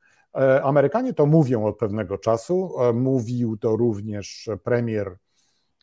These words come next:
e, Wielkiej Brytanii, natomiast, e, no, po raz pierwszy zostało to podpisane, bo nie powiedziane głośno, ale podpisane we wspólnym oświadczeniu również przez liderów, e, o-, o-, Włoch, Francji,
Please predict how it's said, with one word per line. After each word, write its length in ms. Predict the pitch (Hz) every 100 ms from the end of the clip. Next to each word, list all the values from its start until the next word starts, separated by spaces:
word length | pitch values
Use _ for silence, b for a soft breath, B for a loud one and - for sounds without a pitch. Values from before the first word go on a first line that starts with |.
| -
e, 1000 | 104 101 98 98 95 95 107 104 107 101
Wielkiej 340 | 120 113 127
Brytanii, 680 | 101 101 101 98 117 185 233 147
natomiast, 840 | 131 139 151 165 165 - - -
e, 20 | 139 139 147 139
no, 320 | 135 160 196 _ _ _
po 100 | 127
raz 200 | 131 -
pierwszy 380 | 147 170 - 151
zostało 560 | 151 - 127 117 123
to 120 | 123
podpisane, 640 | 113 165 - - 165 107 101
bo 160 | 98
nie 140 | 113 110
powiedziane 420 | 113 117 131 95
głośno, 300 | 101 - 143
ale 160 | 113 107 B B B
podpisane 520 | - 104 - 131 131 107
we 100 | 104
wspólnym 460 | - 139 120 117
oświadczeniu 640 | 104 - 104 - 120 143
również 360 | 113 113 127 123
przez 540 | - 107 101 - -
liderów, 540 | 101 110 110 104 101 - b b b _
e, 40 | -
o-, 680 | 107 104 104 101 98 98 107
o-, 480 | - 110 110 110 107
Włoch, 420 | 92 113 123 127 -
Francji, 560 | 113 120 - 123 117